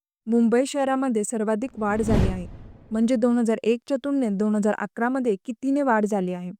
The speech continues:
पंचावन्नने वाढ होऊन लिंग गुणोत्तर मुंबईचं आठशे बत्तीस झाले आहे, जसे की आपण समोरील स्क्रीनवर बघू शकतो. यावरूनच आपण एक अंदाज लावू शकतो कितीने वाढ झाली आहे,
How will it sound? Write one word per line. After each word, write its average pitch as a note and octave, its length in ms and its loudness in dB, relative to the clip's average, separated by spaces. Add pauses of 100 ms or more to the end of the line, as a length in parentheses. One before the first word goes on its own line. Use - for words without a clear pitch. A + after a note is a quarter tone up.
(300)
पंचावन्नने C4 640 2
वाढ G#3+ 300 2
होऊन C4 200 2
लिंग G#3 240 2
गुणोत्तर C4 520 2
मुंबईचं B3 680 0
आठशे G#3 300 -2
बत्तीस A3+ 460 -4
झाले G#3 260 0
आहे, F#3 180 -6 (480)
जसे A3 280 -4
की C4 80 -2
आपण C4 340 -2
समोरील A3+ 360 -2
स्क्रीनवर B3+ 460 -2
बघू F#3+ 280 -2
शकतो. - 360 -10 (460)
यावरूनच A3+ 480 2
आपण B3 360 -2 (160)
एक A#3+ 200 -6
अंदाज A#3 380 2
लावू G#3+ 180 4
शकतो G3+ 340 -8 (100)
कितीने C4 340 -4
वाढ G#3+ 260 2
झाली G3+ 260 0
आहे, F3+ 220 -6